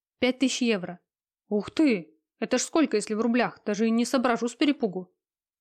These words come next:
Примерно двести тысяч. Ух ты, мать моя женщина! Хрен редьки не слаще! Двести тысяч!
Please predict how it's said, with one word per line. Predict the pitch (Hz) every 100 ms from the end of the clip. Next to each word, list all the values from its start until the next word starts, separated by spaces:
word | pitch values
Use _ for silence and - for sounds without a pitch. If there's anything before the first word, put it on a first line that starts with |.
| _ _ _
Примерно | 233 240 269 254
двести | 226 254 254 269
тысяч. | 240 196 185 - - _ _ _ _ _ _
Ух | 185 170
ты, | - 285 233
мать | 214 226 220
моя | 226 233
женщина! | 233 208 - 185 - _
Хрен | 262 254 294
редьки | 262 254 -
не | 254
слаще! | 240 226 185 -
Двести | 185 247 - 277
тысяч! | 254 196 -